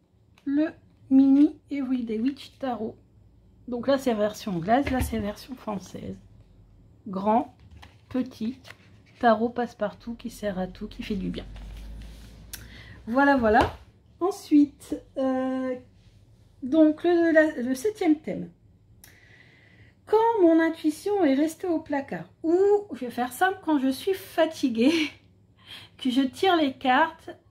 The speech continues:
mais que je n'ai pas envie, euh, de faire trop aller mes méninges, et cetera. Eh ben, c'est simple. Et même en consultation, c'est rare quand j'utilise un tarot en consultation, j'utilise plutôt les oracles.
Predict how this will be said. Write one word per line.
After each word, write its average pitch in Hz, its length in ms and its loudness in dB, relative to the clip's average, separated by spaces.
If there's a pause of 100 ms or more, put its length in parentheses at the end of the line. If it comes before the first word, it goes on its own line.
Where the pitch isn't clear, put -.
(100)
mais 277 340 0
que 294 500 0
je 233 140 -4
n'ai 226 140 0
pas 302 180 -6
envie, 269 800 2
euh, 196 840 -4
de 190 320 -6
faire 214 320 -8
trop 269 200 -2
aller 233 220 2
mes 220 140 -2
méninges, 208 580 0
et 220 100 -8 (120)
cetera. 202 580 -6 (480)
Eh 196 100 -4
ben, 285 120 4
c'est 269 220 -4
simple. 202 500 -8
Et 220 100 -4
même 320 220 2
en 320 100 4
consultation, 277 800 -2
c'est 269 180 -8
rare 302 200 -2
quand 262 120 -2
j'utilise 226 340 -8
un 240 60 -2
tarot 240 340 -6
en 214 80 -4
consultation, 196 680 -10
j'utilise 202 380 -12
plutôt - 280 -6
les 202 220 2
oracles. 208 480 -4